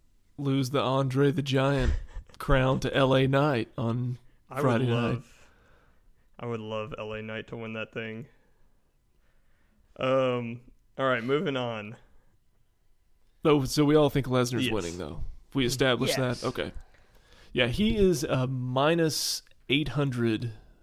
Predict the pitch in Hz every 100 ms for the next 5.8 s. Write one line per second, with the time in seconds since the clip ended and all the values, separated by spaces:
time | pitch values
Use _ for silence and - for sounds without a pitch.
0 | - - 107 - - 269 233 - - -
1 | - - _ _ _ _ _ _ _ _
2 | _ _ _ _ _ _ _ _ _ _
3 | _ 196 - - 113 123 139 139 135 127
4 | - - - 110 120 127 127 127 120 107
5 | 110 - 107 - 92 85 85